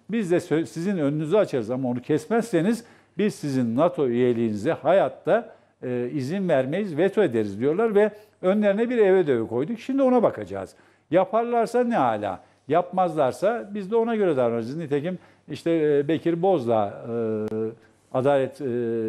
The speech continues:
Bakanı, e, denemek için dedi, yeni dosyalar gönderiyoruz dedi. E,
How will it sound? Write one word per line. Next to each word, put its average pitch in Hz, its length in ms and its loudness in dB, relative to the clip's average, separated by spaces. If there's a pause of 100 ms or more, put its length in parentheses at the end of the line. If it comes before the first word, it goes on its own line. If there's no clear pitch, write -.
(280)
Bakanı, 139 480 -2 (340)
e, 170 60 -12
denemek 175 640 -2
için 120 220 -8
dedi, 170 160 -6
yeni 220 240 0
dosyalar 175 440 2
gönderiyoruz 95 720 -8
dedi. 85 240 -12 (560)
E, 120 400 2